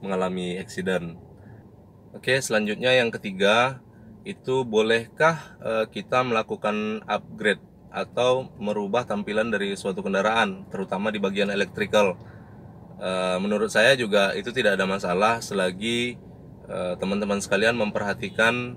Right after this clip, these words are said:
segala sesuatunya. Jadi misalnya Anda mau rubah, eh, lampu atau pasang lampu tambahan atau fog lamp tambahan,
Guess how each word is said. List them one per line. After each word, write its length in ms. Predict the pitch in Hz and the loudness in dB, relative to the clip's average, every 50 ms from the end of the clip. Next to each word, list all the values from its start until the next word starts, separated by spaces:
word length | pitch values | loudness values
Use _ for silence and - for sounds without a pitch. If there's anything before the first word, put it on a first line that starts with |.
| - - - | -14 -16 -16
segala 320 | - 98 95 101 98 101 | -10 -2 2 2 4 2
sesuatunya. 800 | 101 - 107 98 104 104 98 98 110 107 104 101 95 92 92 92 | 2 0 -2 0 2 2 2 2 2 2 4 4 4 2 0 -2
Jadi 480 | 90 87 90 90 107 117 117 113 104 98 | -6 -6 -6 -4 -2 0 0 0 -2 -6
misalnya 400 | 95 92 - 92 95 104 104 101 | -8 -6 -4 -2 -2 0 0 0
Anda 160 | 101 101 107 | 0 0 0
mau 480 | 104 101 98 95 95 95 92 92 90 - - - - - - - | 0 2 2 2 0 0 0 -2 -4 -8 -12 -16 -20 -20 -14 -8
rubah, 360 | - 98 92 90 90 90 92 92 | -6 -6 -4 -2 -2 -2 -2 -4
eh, 380 | 87 85 90 90 90 90 90 87 | -4 -4 -2 0 2 2 2 2
lampu 560 | 92 110 123 156 165 - - 117 107 101 95 | 4 4 4 4 2 -2 -2 -2 0 0 0
atau 240 | 90 - - 98 92 | -2 -2 -2 -4 -2
pasang 320 | - 95 - - 95 92 92 | -2 -4 -4 -2 -2 -2 -2
lampu 240 | 90 90 87 - | -4 -4 -4 -4
tambahan 480 | 95 95 101 113 123 120 117 113 107 104 | -2 0 2 2 4 4 4 4 4 2
atau 240 | 98 90 92 90 - | -2 -4 -6 -6 -6
fog 160 | 90 87 95 | -6 -4 -4
lamp 160 | 92 92 95 | -4 -4 -2
tambahan, 560 | - 95 101 110 117 110 107 107 107 107 120 | -2 0 4 6 6 8 8 6 4 4 0